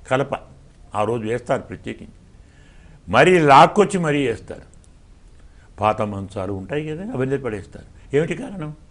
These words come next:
మీ కోరికలు పడేయండి అందులో. జ్ఞానాగ్ని మ-, మండుతూ ఉన్నది, మీ కోరికలు పడేయండి.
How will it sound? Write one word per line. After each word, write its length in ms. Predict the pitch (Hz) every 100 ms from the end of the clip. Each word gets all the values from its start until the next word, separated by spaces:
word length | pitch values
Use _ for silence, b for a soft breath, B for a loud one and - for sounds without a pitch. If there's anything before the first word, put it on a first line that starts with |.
| - - - - - - - - - - b b b b b
మీ 140 | 101 101
కోరికలు 480 | - 107 123 147 147
పడేయండి 460 | 127 123 131 135
అందులో. 540 | 113 113 113 104 85 87 92 - - - - - - - - - - b b b -
జ్ఞానాగ్ని 760 | 107 120 165 175 180 143 165 165
మ-, 180 | 151
మండుతూ 640 | 147 135 139 156 - 175 165
ఉన్నది, 480 | 160 156 151 160
మీ 200 | 151 147
కోరికలు 460 | 127 143 139 135 135
పడేయండి. 760 | 127 120 113 101 - 95 95